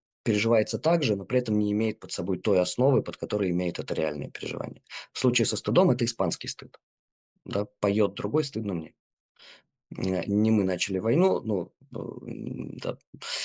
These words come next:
Мы щас возвращаемся к двадцать четвёртому февраля, а, но тем не менее,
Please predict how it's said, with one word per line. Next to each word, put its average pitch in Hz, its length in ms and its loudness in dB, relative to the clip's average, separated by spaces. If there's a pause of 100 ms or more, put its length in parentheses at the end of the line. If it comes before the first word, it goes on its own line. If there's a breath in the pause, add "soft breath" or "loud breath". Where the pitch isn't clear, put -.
(320 loud breath)
Мы 98 140 0
щас 92 320 -2
возвращаемся 92 420 -2
к - 20 -8
двадцать 87 160 -2
четвёртому 82 300 -4
февраля, 82 480 -2
а, 82 420 -4
но 123 160 4
тем 117 260 4
не 104 100 4
менее, 98 580 2